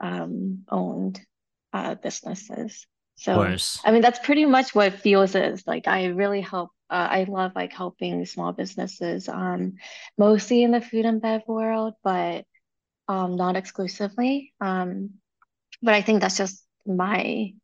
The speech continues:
Speaker 1: favorite, uh, I don't know, what is it, industry? <laughs>
Speaker 2: Favorite
Speaker 1: I guess.
Speaker 2: industry.
Speaker 1: To brand, to brand, yeah.
Speaker 2: Lots of fun.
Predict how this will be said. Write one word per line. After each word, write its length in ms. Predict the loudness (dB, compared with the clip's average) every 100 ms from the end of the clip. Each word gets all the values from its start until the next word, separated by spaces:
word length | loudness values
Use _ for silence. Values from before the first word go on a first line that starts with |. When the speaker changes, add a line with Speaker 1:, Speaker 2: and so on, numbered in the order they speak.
| _ -2
Speaker 1:
favorite, 600 | 2 2 0 0 0 -2 _ _ _ _ _ _ _ _ _ _ _ _
uh, 560 | -4 -2 -2 -2 -4 -6 -6
I 40 |
don't 180 | -6 -6
know, 240 | -8 -8 -4
what 120 | 0
is 140 | 0
it, 100 | -2
industry? 640 | 0 0 0 -2 -2 0 0
<laughs> 340 | -2 -6 -4
Speaker 2:
Favorite 320 | 2 4 6 4 4
Speaker 1:
I 80 | 4
guess. 240 | 2 2 2
Speaker 2:
industry. 240 | 2 -2 0
Speaker 1:
To 220 | 2 4
brand, 500 | 6 6 6 4 -2 -10 _ -2
to 100 | 0
brand, 340 | 2 0 -2 -4
yeah. 240 | -4 -4 -6 _ -4
Speaker 2:
Lots 220 | 0 0
of 100 | 0
fun. 400 | -2 -4 -4 -6